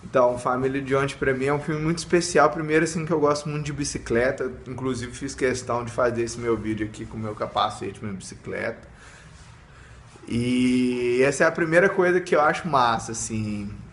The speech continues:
é essa questão da, dos personagens sempre estarem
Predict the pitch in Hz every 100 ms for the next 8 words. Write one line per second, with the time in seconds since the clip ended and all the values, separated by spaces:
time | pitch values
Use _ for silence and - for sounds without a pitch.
0 | - - 110 113 107 104 104 113 - -
1 | 139 - 143 143 147 143 139 - - -
2 | - - - - - 117 127 123 143 135
3 | 151 139 139 143 139 143 139 - - -
4 | - 135 151 160 156 - 135 139 147 143
5 | 139 131 117 107